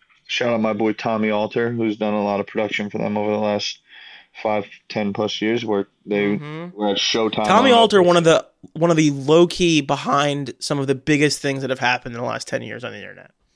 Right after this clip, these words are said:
Speaker 1: Mm-hmm. Tommy Alter matters. Uh, known Tommy since kindergarten. Um,
Speaker 2: Really?
Speaker 1: Yep.
Speaker 2: That's
Speaker 1: Yep.
Speaker 2: crazy.
Speaker 1: Yep. Tommy Alter's father is a big, um, political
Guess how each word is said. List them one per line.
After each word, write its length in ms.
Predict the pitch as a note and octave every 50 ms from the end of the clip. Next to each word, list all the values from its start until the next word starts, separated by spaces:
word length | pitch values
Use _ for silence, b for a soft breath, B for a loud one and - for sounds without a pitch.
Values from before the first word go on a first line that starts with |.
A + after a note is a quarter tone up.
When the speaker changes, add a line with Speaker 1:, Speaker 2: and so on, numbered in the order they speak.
| _ G2+
Speaker 1:
Mm-hmm. 260 | G2+ G2 G2+ A#2 C3+ F3 - _ - - -
Tommy 240 | - A2+ A2 G#2+
Alter 240 | G#2+ G#2 G#2 G2+ A2+
matters. 500 | A2+ A2+ A2 A2+ A2+ C3+ D3 - - - _ B B B B B B B B -
Uh, 440 | A#2 A2+ A2 A2 G#2+ G#2+ G#2+ A2+ A#2+ _ _ _ -
known 240 | G#2+ G#2+ G#2+ G#2
Tommy 300 | G#2+ - A#2 A2 G#2+ G#2+
since 240 | G#2+ - G2 - -
kindergarten. 540 | - - A2+ A2 A2 A2+ A#2 B2 C#3 D#3 E3 - B B B B B B B B -
Um, 120 | B2+ B2
Speaker 2:
Really? 380 | D3 E3+ G#3+ D4 F#4+ A#4+ - - _ _ _ _ _ _ _ _ -
Speaker 1:
Yep. 200 | B2 B2+ F3 F3+ - _ _ _ _ _ _ _ _ _ -
Speaker 2:
That's 180 | - G3 B3
Speaker 1:
Yep. 100 | - -
Speaker 2:
crazy. 360 | - A2 A#2 A#2+ C3+ C#3 D#3+ - _ _ _
Speaker 1:
Yep. 160 | - - - - _ _ _ _ _ _ _ _ _ _ - -
Tommy 280 | C#3 C3+ C3+ C3 B2+ A#2+
Alter's 420 | A#2+ A#2+ B2 - - A#2 B2 -
father 560 | - - B2 A#2+ A#2+ B2+ B2 A#2+ A#2+ A#2 A2+ -
is 340 | - - A#2 A#2 A2+ A#2
a 120 | B2+ A2+ A2
big, 400 | A2 A2+ A#2 A2 A2 A2+ G#2+ G#2
um, 460 | A2+ A2 G#2+ G#2 G#2+ A2 A2+ A2+ - - _
political 800 | - - A#2+ A2+ A2 A2 - A#2+ - - A#2 A#2 A2+ A2+ A#2+ -